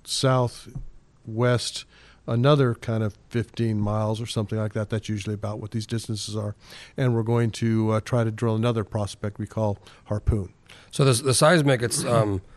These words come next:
Speaker 2: as, as far as I understand, it's not a guaran-, I mean, it's not a guarantee, but
Speaker 1: Mm-mm.
Speaker 2: it gives you kind of an, uh, a pretty, pretty good idea. Is that?
Speaker 1: It, it basically tells you, based on, on the amplitudes and the size, with the, you know, where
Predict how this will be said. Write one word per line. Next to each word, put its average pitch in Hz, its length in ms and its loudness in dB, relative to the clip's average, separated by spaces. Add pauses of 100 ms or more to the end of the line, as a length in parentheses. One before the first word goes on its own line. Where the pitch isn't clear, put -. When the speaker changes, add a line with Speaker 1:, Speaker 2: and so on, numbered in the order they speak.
(260)
Speaker 2:
as, 120 120 -8
as - 140 -8
far 139 140 2
as 120 60 6
I 123 40 6
understand, 120 320 4
it's 107 120 -2
not 147 100 6
a 113 60 2
guaran-, 120 360 4
I - 40 -6
mean, 113 120 2
it's 101 80 0
not 131 100 6
a 110 40 4
guarantee, 110 680 4
but 95 200 0
Speaker 1:
Mm-mm. 98 140 -10 (160)
Speaker 2:
it 110 80 -16
gives 113 180 4
you 110 80 4
kind 117 160 6
of 101 80 4
an, 101 100 2
uh, - 140 -6 (360)
a - 100 -10
pretty, 113 220 0
pretty 110 260 2
good 101 120 2
idea. 92 320 0
Is 85 100 -4
that? 95 300 -4
Speaker 1:
It, - 140 0 (240)
it - 320 0
basically 180 500 4
tells 147 440 2
you, 120 280 2 (400)
based 143 300 4
on, 123 340 2
on 120 260 0
the 113 180 -2
amplitudes 127 720 2
and 110 140 0
the 107 60 -2
size, 117 500 2 (320)
with 135 180 -4
the, 123 180 -4
you 123 120 -2
know, 110 120 0 (140)
where 143 460 6